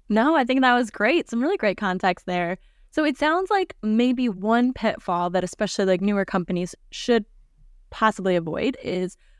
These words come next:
uh, focusing too heavily on the, the stereotypical top of the funnel. Um, what, what are some of the other biggest pitfalls, um, that companies can avoid when it comes to using data analytics in their marketing?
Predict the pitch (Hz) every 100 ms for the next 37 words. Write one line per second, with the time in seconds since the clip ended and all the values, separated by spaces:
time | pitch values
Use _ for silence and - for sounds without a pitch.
0 | _ - - 233 220 - 202 - 226 190
1 | 196 185 196 185 185 185 175 - 196 175
2 | 208 196 - 208 190 - 175 180 185 185
3 | - 151 165 302 370 _ _ - 202 196
4 | 190 185 - 190 277 - 226 202 320 427
5 | 403 381 - 311 294 285 262 - _ _
6 | 208 196 190 - 208 - - 170 151 143
7 | - - - 170 156 156 - 190 175 160
8 | - - _ _ - 190 165 165 - 175
9 | 160 165 165 131 156 - - 170 151 185
10 | 170 185 175 175 165 165 165 - _ _
11 | - 185 165 156 160 156 156 - - _
12 | _ 175 170 160 - - 196 214